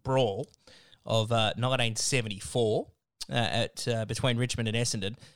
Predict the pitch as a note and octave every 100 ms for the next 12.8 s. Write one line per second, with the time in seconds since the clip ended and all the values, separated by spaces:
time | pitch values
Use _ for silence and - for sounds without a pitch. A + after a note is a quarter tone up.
0 | - C3+ D#3+ A3 G3+ - D#3+ D3 - C#3
1 | C3+ C#3 B2 C3 B2+ B2 - D3+ - C3
2 | C#3+ C#3+ B2+ B2+ A#2+ A#2 A#2+ B2 B2 A#2+
3 | G#2+ A2 - C3+ B2+ B2+ A2+ - C3 B2
4 | A#2 G#2+ A2 A2+ A#2 A#2+ A#2+ - - _
5 | A#2 A#2 B2 C#3+ B2+ C3+ C3+ - B2+ A#2+
6 | A2 C3+ B2+ A#2+ A#2 A2 A2 G#2+ - A2+
7 | A2 A2+ B2+ C#3+ C3+ B2+ A#2+ A#2+ A#2 A#2+
8 | A#2 A2 A2+ A2+ - - - B2+ B2+ -
9 | G2+ G2+ - - - - - G#2 G2+ -
10 | A#2 A#2+ A2 A2+ A2 G#2+ B2+ C3+ - G#2+
11 | B2 A#2 A2+ G#2 B2+ B2 A#2+ B2 - -
12 | A#3 D4 A3+ D3 D3+ D#3 -